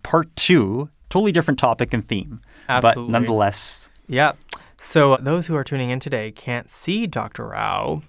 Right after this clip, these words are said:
Speaker 2: but you can just take my word for it that he's very festive in a Santa costume, which means he's probably bearing many gifts for us,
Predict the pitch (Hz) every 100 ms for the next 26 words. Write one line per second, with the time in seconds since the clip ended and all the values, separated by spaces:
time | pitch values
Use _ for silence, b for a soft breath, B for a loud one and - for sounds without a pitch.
0 | B B B - 147 147 165 156 160 -
1 | 151 151 151 135 127 127 147 - 123 117
2 | 117 117 131 123 - 123 117 143 175 170
3 | 139 - 117 110 - 117 107 - 127 120
4 | - 127 123 117 - 113 - - 98 107
5 | 117 160 165 175 175 170 165 180 165 131
6 | 131 123 131 143 156 131 113 113 - -
7 | 117 107 131 -